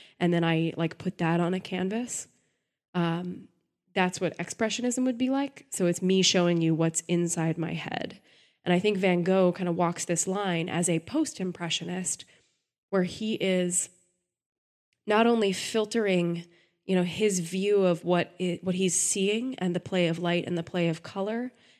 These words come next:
and the sort of movement of the wind and the stars and the, the,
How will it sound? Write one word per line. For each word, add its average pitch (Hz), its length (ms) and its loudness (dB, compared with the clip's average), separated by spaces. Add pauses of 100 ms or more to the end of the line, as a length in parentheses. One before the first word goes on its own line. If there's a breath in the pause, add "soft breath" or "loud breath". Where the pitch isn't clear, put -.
and 170 100 0
the 165 60 -2
sort 175 160 -6
of 175 80 -8
movement 185 720 0
of 175 140 -6
the 170 100 2
wind 196 600 2
and 165 160 0
the 156 40 -2
stars 185 880 -2
and 170 160 -10
the, 180 200 -8 (420 soft breath)
the, 175 240 0